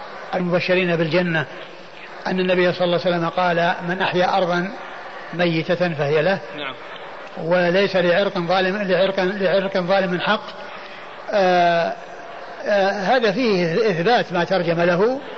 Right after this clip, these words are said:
Speaker 1: من أن ال-، أن، أن ال-، الملك يكون بالإحياء،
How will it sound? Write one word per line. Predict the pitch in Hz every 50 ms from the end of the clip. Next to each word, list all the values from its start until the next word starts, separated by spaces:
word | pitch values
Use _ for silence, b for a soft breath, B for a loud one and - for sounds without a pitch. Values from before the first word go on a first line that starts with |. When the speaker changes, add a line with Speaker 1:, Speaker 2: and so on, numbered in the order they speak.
| - - - - -
Speaker 1:
من | 185 202 202 196 202
أن | 220 220 208 190 185 185 180 180 180 - - - - - - - - - - - 185
ال-، | 196 226
أن، | 220 208 208 220 214 208 208 208 196 202 196 196
أن | 190 185 180 180 - - 196 185 185 185
ال-، | 185 180 175 202 202 185 175 175 185
الملك | 196 190 190 - 202 190 180 185 240 254 233 -
يكون | 196 185 180 175 196 226 220 190
بالإحياء، | 170 190 175 165 - 151 185 185 170 143 -